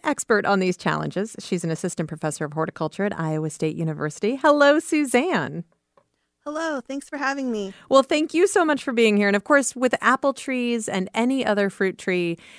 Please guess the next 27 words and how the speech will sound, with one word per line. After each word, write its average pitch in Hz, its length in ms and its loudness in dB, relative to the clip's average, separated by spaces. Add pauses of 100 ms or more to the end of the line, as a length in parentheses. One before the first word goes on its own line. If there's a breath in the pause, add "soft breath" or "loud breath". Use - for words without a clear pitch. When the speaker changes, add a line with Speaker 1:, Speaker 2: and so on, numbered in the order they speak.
(160 loud breath)
Speaker 1:
there's 196 220 4
always 208 240 6
that - 240 -2
tension 185 840 -2
in 175 220 -2
the 170 80 -2
spring. 147 560 -6
When 175 180 2
are 226 100 4
they 226 160 4
going 202 340 0
to 202 100 -8
blossom, 165 720 -2
and 160 320 -4 (100)
is 170 220 -4
it - 160 -10
going 160 300 -2
to 185 120 -10
frost - 680 2
right 190 300 0
after 180 560 0
they 202 220 4
do? 180 320 4
We 220 260 2
really 202 640 2 (180)
dodged 180 640 4
that 175 400 2